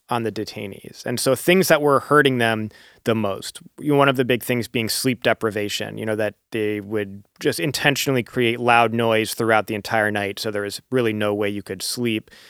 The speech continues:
Um, other things like, uh, giving them food, that meat that was not halal meat, and then, like, mixing it in with other food so they couldn't, you know, like, they, they say they wanna break the hunger strike, but then they made it impossible for them to eat without,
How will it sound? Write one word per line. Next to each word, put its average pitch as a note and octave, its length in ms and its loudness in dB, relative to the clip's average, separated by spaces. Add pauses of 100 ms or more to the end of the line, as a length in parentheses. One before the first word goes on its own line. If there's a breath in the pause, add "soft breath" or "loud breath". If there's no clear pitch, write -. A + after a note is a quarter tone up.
(240 loud breath)
Um, G#2 360 -4
other C#3 220 6
things B2 400 -2
like, A2 340 0
uh, A#2 360 -6 (140)
giving C3 280 2
them A2+ 260 0
food, C3 640 0
that C#3 120 -4
meat C3 260 -2
that A2+ 100 0
was A2 160 -4
not G#2+ 180 -2
halal A#2+ 460 2
meat, A#2+ 400 -4
and G#2+ 200 -6
then, G#2 200 -6
like, G2+ 240 -6
mixing A#2 340 -4
it A2 80 -2
in G#2 120 -4
with G2+ 120 -6
other D3 220 2
food B2 360 0
so A2+ 140 -2
they G#2+ 140 -2
couldn't, A2 420 -4 (380 soft breath)
you C#3 60 -2
know, A#2+ 120 4
like, G#2+ 180 0
they, A2+ 180 0
they C3 160 0
say F3+ 140 4
they D3+ 100 6
wanna C#3 180 6
break C3+ 240 2
the A2+ 80 2
hunger A#2+ 240 0
strike, G#2 320 -4
but A2 100 -4
then A#2 80 0
they A2+ 100 0
made A2 140 0
it A#2 80 -4
impossible A2 520 -4
for A2+ 120 -8
them G2+ 120 -6
to A2 100 -12
eat A2 240 -8
without, G#2+ 440 -4